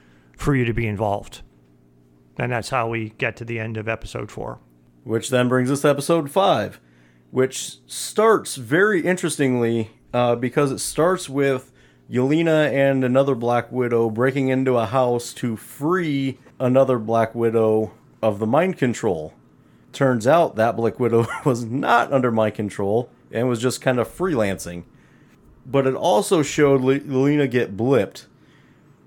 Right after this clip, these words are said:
Speaker 2: And as far as I can remember, this is the first time we've seen the blip from the Blippies' point of view.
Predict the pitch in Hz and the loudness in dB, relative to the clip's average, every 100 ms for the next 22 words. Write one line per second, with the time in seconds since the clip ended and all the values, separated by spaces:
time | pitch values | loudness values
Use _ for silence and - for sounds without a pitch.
0 | _ 135 127 123 190 220 202 147 175 185 | _ -2 -2 -2 0 2 2 2 2 2
1 | 151 143 131 151 131 113 151 160 139 - | 0 2 2 2 2 0 0 -2 -6 -2
2 | 151 139 147 131 123 - 139 131 127 117 | -2 0 2 0 0 -2 0 2 0 -2
3 | - _ _ - 104 104 117 147 147 - | -12 _ _ -4 -4 -2 2 2 2 -4
4 | - - 127 127 117 117 107 113 117 131 | -14 -2 0 2 2 2 0 -4 0 2
5 | - 160 151 127 117 107 - - _ _ | 2 -4 -4 -2 -2 -4 -8 -14 _ _
6 | - 135 117 104 110 90 82 | -4 -2 0 -2 -2 -4 -6